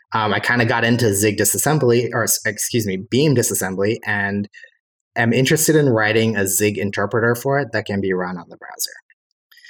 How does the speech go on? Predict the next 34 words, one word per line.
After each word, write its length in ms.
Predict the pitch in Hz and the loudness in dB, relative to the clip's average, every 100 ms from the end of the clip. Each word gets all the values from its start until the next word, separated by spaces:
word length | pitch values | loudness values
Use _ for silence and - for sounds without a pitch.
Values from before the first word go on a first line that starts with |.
| - _ - | -20 _ -16
And 340 | 107 98 95 80 | -12 -12 -14 -16
if 120 | - | -10
you 80 | 101 | -4
think 160 | 160 | -2
about 240 | 117 98 - | 0 -2 0
that, 340 | 180 127 262 - - - | 0 0 -2 -4 -6 -8
there's 240 | 113 107 - | -2 0 0
some 180 | 104 101 | -2 -2
interesting 440 | 117 120 - 104 | -2 -2 -2 -4
things 340 | 101 101 98 - | -2 -4 -6 -10
about 220 | - - | -16 -12
testing, 600 | - 117 - 170 170 170 135 | -6 -4 0 0 0 -2 -4
like 180 | 104 101 | -6 -6
maybe 200 | 98 101 | -4 -2
you 140 | 101 | -2
could 300 | 101 95 98 _ _ _ - | -4 -6 -8 _ _ _ -12
deploy 440 | - - 107 107 | -10 -2 0 2
some 260 | 98 107 101 | 0 0 -2
Elixir 400 | 101 101 - 98 | -2 -2 -2 -4
code 360 | - 101 98 - | -4 -2 -2 -4
on 140 | 104 | -8
the 80 | 92 | -8
front, 380 | - - 143 147 - _ - | -10 -4 -4 -4 -12 _ -8
on 120 | 107 | -8
the 80 | 95 | -6
front 260 | - 135 135 | -4 -4 0
end, 380 | 135 127 131 - | 2 2 2 0
and 200 | 104 101 | -2 -2
then 260 | 98 101 - | -2 -4 -4
also 280 | 98 - | -6 -4
have 200 | 95 95 - | -4 -6 -8
fully 380 | - 107 107 | -4 0 2
integrated 440 | 92 98 95 92 92 | 0 -4 -6 -8 -10
tests 560 | - 113 - - - | -8 -6 -2 -4 -4